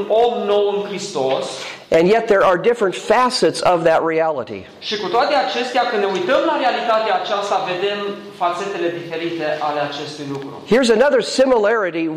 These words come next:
Speaker 2: with comparing it to the atonement.
Speaker 1: Iată o altă asemănare când ne gândim la acest lucru, comparându-l cu jertfa de ispășire.
Speaker 2: While there are various facets of the atonement,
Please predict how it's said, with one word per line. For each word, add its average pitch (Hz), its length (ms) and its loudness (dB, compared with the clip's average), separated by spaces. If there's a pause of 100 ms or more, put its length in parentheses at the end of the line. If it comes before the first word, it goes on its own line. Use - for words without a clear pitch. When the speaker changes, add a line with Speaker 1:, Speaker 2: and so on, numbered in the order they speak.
Speaker 2:
with 185 120 0 (180)
comparing 202 500 2
it 165 140 -12
to 175 120 4
the 170 80 2
atonement. 160 600 0 (400)
Speaker 1:
Iată 294 300 0 (280)
o - 0 - (180)
altă 320 220 -4 (240)
asemănare 196 720 -2 (140)
când 196 120 -6
ne 175 100 -6 (100)
gândim 202 420 -4
la 190 100 0 (120)
acest 196 340 -6
lucru, 196 580 -4 (240)
comparându-l 214 760 0
cu 190 80 -8
jertfa 196 460 -2
de 170 60 -4
ispășire. 151 500 -8 (240)
Speaker 2:
While 196 280 6
there 185 120 4
are 254 260 4 (200)
various 233 300 0 (220)
facets 240 500 0 (160)
of 196 120 4
the 175 140 2
atonement, 160 560 0